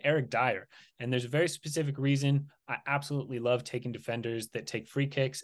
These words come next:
Eric Dyer does that. Um, he also is up there for all the set pieces. That's gonna be great. And the fact that he's kind of more of a wing back, uh, he loves to go forward. You have the opportunity to maybe snatch an assist or a goal. And then, uh, my goalkeeper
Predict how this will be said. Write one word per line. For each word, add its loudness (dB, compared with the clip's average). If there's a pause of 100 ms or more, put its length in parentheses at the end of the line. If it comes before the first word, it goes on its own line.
Eric -2
Dyer -2
does 4
that. 0 (340)
Um, 2 (100)
he -2
also 2
is -2
up 0
there 0 (120)
for 6
all 2
the -6
set -2
pieces. -6
That's -2
gonna -4
be -6
great. -4
And -6
the -6
fact -4
that -10
he's -10
kind -2
of 4
more 0
of -4
a -6
wing -6
back, 0 (280)
uh, 0
he -8
loves 0
to -6
go 0
forward. -2
You -6
have -2
the -8
opportunity -10
to -12
maybe -8
snatch -8
an -10
assist -10
or -8
a -10
goal. 6 (440)
And 0
then, 2
uh, 2
my 0
goalkeeper 0